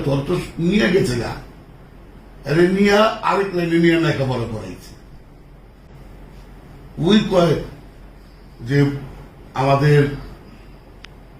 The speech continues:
রাসূল পাক সাল্লাল্লাহু আলাইহি ওয়াসাল্লাম আমাদের বড় ভাই,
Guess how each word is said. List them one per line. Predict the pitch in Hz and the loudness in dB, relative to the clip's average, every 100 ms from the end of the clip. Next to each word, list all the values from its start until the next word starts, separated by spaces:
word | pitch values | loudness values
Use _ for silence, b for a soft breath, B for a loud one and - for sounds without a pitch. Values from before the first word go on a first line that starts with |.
| - - - - - - - - - | -20 -20 -20 -20 -20 -20 -20 -14 -10
রাসূল | 127 170 147 | -6 -4 -2
পাক | 139 | 0
সাল্লাল্লাহু | 143 143 | 2 2
আলাইহি | - | 2
ওয়াসাল্লাম | 143 135 123 - - - - - - - | 2 2 -2 -8 -16 -20 -20 -20 -18 -10
আমাদের | 123 123 117 135 | -4 -2 0 2
বড় | 135 98 | 0 0
ভাই, | 87 | -6